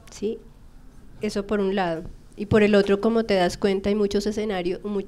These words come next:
algunos espacios académicos que no están, digamos, no tienen un par, un homólogo, eh, entre psicología y pedagogía y pedagogía.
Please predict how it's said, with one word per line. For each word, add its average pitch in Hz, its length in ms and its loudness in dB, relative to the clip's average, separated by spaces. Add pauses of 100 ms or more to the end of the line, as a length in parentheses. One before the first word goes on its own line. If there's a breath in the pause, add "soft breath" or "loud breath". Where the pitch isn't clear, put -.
(140)
algunos 196 440 2
espacios 185 380 -4
académicos 190 680 -4
que 190 200 -4
no 175 300 0
están, 180 600 -4 (920)
digamos, 165 380 -8
no 190 200 -2
tienen 196 480 4
un 202 120 2
par, 185 440 2 (360)
un 196 180 4
homólogo, 196 560 4 (960 loud breath)
eh, 180 580 -2
entre 190 380 -4
psicología 190 460 -2
y 175 40 -2
pedagogía 190 600 -2
y 180 120 -4
pedagogía. 175 500 -2